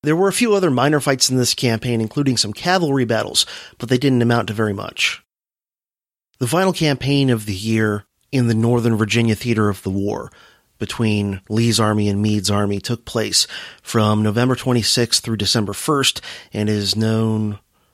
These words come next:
by several names, but I think most commonly called the Mine Run Campaign.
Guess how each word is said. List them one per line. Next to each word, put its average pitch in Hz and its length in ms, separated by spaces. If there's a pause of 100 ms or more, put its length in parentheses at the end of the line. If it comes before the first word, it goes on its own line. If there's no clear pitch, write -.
(100)
by 104 380
several 135 460
names, 113 680 (220)
but 107 280
I - 60
think 120 240
most 117 240
commonly 135 420
called 104 280
the 104 80
Mine 110 420
Run 101 360
Campaign. 92 680